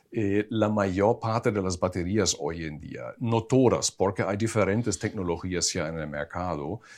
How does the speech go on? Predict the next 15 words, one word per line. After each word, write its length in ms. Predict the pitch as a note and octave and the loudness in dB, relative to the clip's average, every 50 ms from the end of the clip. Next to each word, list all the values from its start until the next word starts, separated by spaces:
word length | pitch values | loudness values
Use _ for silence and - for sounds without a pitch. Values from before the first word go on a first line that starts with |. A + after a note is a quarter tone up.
| - - _ | -20 -12 _
pero 300 | - F#2+ G2 G2 A2 A2 | -2 0 2 2 2 2
las 240 | G2 G#2 G#2 - F2+ | 2 0 0 0 0
más 260 | F#2 A#2+ E3+ E3+ - | 0 0 0 0 -2
corrientes 920 | - - - G#2 F#2+ F2 E2 E2+ E2 F2+ F#2+ A2 A#2+ - D#3+ D#3+ - - - | -2 0 0 0 0 0 0 -2 -2 -2 -4 -4 -4 -4 -4 -2 -2 -2 -2
son 320 | - - - A2+ B2 C#3+ B2+ | -2 0 0 2 2 2 2
baterías 720 | A2 G2+ - G2+ F2+ E2 D#2+ D#2 E2+ G2+ C3 D3 - - | 2 0 0 -2 -4 -4 -2 -2 -2 -2 -2 -2 -2 -2
que 120 | - A#2 | -2 2
se 160 | G#2 - G#2+ F#2+ | 2 2 2 2
llaman 480 | F2+ F2+ F#2+ G#2+ A2+ A2+ A2+ A#2 A2+ - | 0 0 0 -2 -2 -2 -2 -2 -4 -4
N 340 | A2 G#2+ A2 A#2 A#2+ A#2+ - | -4 -2 0 -2 -2 -4 -4
M 280 | F#2 F#2+ F#2+ G2 G2 | -6 -6 -4 -4 -2
C. 520 | F#2+ - - - - C#3+ C3 F#2 D2 - - _ - - - - - - - - _ - _ | 0 0 2 2 2 2 2 2 0 -2 -6 _ -20 -20 -18 -18 -16 -18 -18 -20 _ -8 _
Eh, 400 | - G#2 G2+ G3+ G3+ - - - _ - | 4 4 6 6 6 4 2 -4 _ -16
eh, 240 | - - - - - _ _ _ _ _ _ _ | -12 -12 -12 -12 -14 _ _ _ _ _ _ _
contienen 880 | _ - A#2 A2 G#2 F#2+ - - A2+ A2 A#2+ C3+ D3 E3 G3 A3+ A3+ | _ 2 4 4 4 0 2 4 4 6 6 6 4 4 2 2 -2